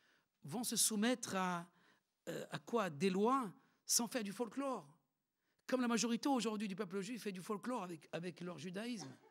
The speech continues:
qui n'est pas mon judaïsme, je sais, mais avec le judaïsme, on a fait un grand folklore. Qu'est-ce qu'on connaît de Pessah, de Matzah ? Juste une petite histoire. Et, et, et même cette histoire, combien elle est erronée,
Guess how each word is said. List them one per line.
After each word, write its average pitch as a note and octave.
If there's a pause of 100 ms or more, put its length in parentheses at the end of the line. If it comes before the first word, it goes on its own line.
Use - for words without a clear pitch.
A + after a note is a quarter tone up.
(760)
qui C3
n'est C#3
pas F#3
mon D#3+
judaïsme, D#3
je C3
sais, G#3 (360)
mais - (280)
avec -
le G3+
judaïsme, G#3
on F3+
a E3+
fait G3
un F3+
grand E3
folklore. G3+
Qu'est-ce C4+
qu'on A3+
connaît A3
de F3+
Pessah, G3+ (380)
de D3+
Matzah ? F#3+
Juste G3+
une A3+
petite G3+
histoire. A3 (680)
Et, F#3
et, G#3
et G3
même A#3+
cette G#3+
histoire, B3
combien A#3
elle A3
est G#3+
erronée, A3